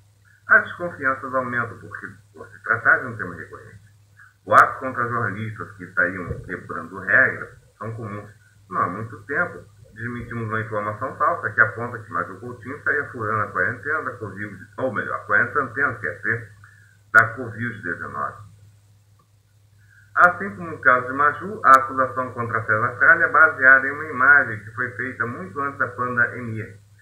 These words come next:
Na realidade, a foto foi feita em dois mil e quatorze, e a pauta César Tralli anda de patins fez sucesso em sites como Nuterra e o R sete.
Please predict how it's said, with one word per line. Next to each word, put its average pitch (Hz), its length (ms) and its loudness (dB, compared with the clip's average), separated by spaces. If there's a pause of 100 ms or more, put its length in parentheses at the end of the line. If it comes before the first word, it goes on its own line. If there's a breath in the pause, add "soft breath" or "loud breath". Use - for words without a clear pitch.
(280 soft breath)
Na 156 80 2
realidade, 143 580 8
a - 80 0
foto 117 200 -2
foi 123 180 -4
feita 113 260 -8
em 117 40 -8
dois 110 180 -4
mil 113 160 -6
e - 20 -12
quatorze, 101 540 -4
e 78 40 -2
a 76 80 -2
pauta - 400 -8 (100)
César 120 440 4
Tralli 127 380 8
anda 123 240 -2
de - 80 -14
patins 127 500 -4 (260 loud breath)
fez 143 180 -4
sucesso 139 420 2
em 156 180 -10
sites 131 340 6
como 104 180 -8
Nuterra 143 640 -2
e 110 60 -10
o 113 80 2
R - 240 0
sete. 107 360 2